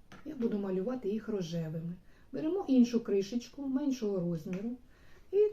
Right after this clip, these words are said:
так само опускаємо у фарбу і ставимо відбиточки. Ось так. По всьому аркуші.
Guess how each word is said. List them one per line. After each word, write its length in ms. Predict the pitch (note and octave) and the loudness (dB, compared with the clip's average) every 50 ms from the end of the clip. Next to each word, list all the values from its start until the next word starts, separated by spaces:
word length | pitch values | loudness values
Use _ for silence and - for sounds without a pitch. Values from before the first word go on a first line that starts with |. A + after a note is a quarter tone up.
| - | 2
так 200 | - F#4 F#4+ F#4+ | 2 2 2 0
само 480 | - - - D#4+ D#4 D4+ D4 D4 D4 D4 - - - - - - - - - - - - - - - - - - | -4 -4 0 2 4 4 2 0 -4 -6 -8 -12 -20 -20 -20 -20 -20 -20 -20 -20 -20 -20 -20 -20 -20 -20 -14 -10
опускаємо 720 | D#4 D#4 - A#3+ A#3 - - - G#3+ G3 F#3+ F3+ F3+ F3 | -10 -6 -4 -2 -4 -2 -2 -2 0 0 0 0 -2 -2
у 40 | F3 | -4
фарбу 540 | - - - D#4 G4 G4 F4 D#4+ D#4+ D#4+ D#4+ - - - - - - - - | -4 -4 0 2 2 2 2 2 -2 -4 -6 -8 -14 -20 -20 -20 -14 -2 4
і 160 | E4 G4+ G#4 | 4 4 4
ставимо 640 | - - - D4+ D#4+ D#4+ D4+ D4 C#4 C#4 C#4 C4+ - | 4 2 0 2 2 2 4 4 4 2 2 0 0
відбиточки. 960 | C4 A#3+ D#4 D#4 - E3+ F3+ F#3+ F#3 - - E3+ E3+ F3 - - - - G#3+ A3 - - - - - - - - - - - | 0 0 2 2 0 2 2 2 2 2 0 -4 -6 -6 -8 -12 -14 -14 -14 -14 -14 -16 -20 -20 -18 -14 -12 -12 -12 -12 -12
Ось 220 | D#4 E4 D#4 - - | -12 -12 -12 -14 -14
так. 220 | - - F3 E3+ E3+ - - - - - - - - - - - - - - - - - - - - - - - - - - - | -10 -8 -8 -8 -8 -12 -20 -20 -20 -20 -20 -20 -20 -20 -20 -20 -20 -20 -20 -20 -20 -20 -20 -20 -20 -20 -20 -20 -20 -20 -20 -8
По 100 | - G3+ | -4 -4
всьому 600 | F#3+ F#3 - - - F4 G#4+ G#4+ G4+ F#4+ F#4 F#4 - - | -4 -4 -2 4 6 8 8 8 6 4 2 0 0 0
аркуші. 800 | A#3+ G#3 G3 C4+ - - - - E3+ - - - - - - | 2 2 2 2 0 -4 -6 -8 -8 -6 -6 -6 -6 -8 -10